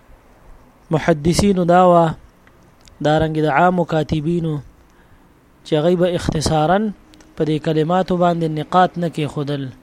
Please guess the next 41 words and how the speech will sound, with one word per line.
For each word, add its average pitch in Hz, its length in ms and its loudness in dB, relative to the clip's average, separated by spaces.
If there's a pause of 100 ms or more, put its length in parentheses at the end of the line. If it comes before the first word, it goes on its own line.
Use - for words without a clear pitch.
(1200)
نو 151 100 -4
کله 196 260 6
کله 196 320 6
د 165 140 0
دې 180 220 2
تش-، - 200 -2
اه، 160 340 -4 (120)
اشتباه 175 520 2
به 180 100 2
راتله 180 540 0 (220)
د 147 60 -2
حروف 160 380 -4
مهملو 156 580 -2
او 156 180 -4
د 147 80 -6
معجمو 151 540 -4
په 143 120 -8
مابین 139 520 -8
کې. 131 180 -10 (880)
نو 160 100 -4
اعجام 185 560 2
دی 196 140 4
له 220 120 4
وایي 220 220 4 (500)
چې - 100 -18
په 165 180 -4
حروف 175 260 2
معجمو 165 560 -2
باندې 165 300 0
دغه 147 180 -2
ټکي 156 300 -6
کېدی، 151 380 -4
لکه 143 240 -6
با 156 240 -2
شوه، 143 260 -6 (200)
د - 60 -12
دې 151 160 -4
لاندې 156 400 -2
ټکی 151 260 -8
دی. 143 180 -10 (840)
تا 180 100 4